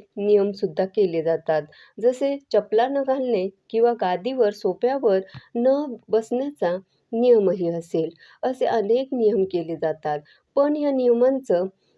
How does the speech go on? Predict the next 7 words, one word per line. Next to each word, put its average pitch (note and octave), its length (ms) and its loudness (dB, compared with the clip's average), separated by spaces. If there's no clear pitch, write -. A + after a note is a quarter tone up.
एकच A#3+ 440 2
अर्थ A#3 300 -2
असतो, F#3 460 -2
तो F#3 120 2
म्हणजे G#3+ 420 -2
भौतिक C4 520 -2
सुखातून G#3 720 -8